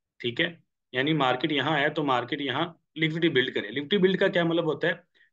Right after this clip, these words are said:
कि मार्केट एक शॉर्ट टर्म हाई क्रिएट कर दे, यही मतलब होगा ना कि मार्केट ने अगर सेल जाना है तो वहां एक शॉर्ट टर्म हाई बना दे, यानी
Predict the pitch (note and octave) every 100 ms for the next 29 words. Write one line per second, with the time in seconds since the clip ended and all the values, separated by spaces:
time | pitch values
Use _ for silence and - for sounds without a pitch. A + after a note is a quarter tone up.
0 | - E3 D3 C#3+ D#3 F3 F3+ E3+ D3+ C3
1 | C#3 D#3 D#3 D#3 B2+ B2 B2 C3+ A#2 A2+
2 | - G2 F2 F2 _ _ _ _ _ _
3 | _ _ A#2 A#2+ F#3+ F3 E3 D#3+ B2+ G#2+
4 | D#3 F3 D#3 D3 C#3 D#3+ E3+ F3 D#3 E3+
5 | D#3+ C3+ F3 - _ _ F3+ D#3+ D3 F#3+
6 | F#3 D#3+ D3 E3 E3 C#3 C3 C#3 C3+ G2+
7 | F#2 G#2 C3 D3 G#3+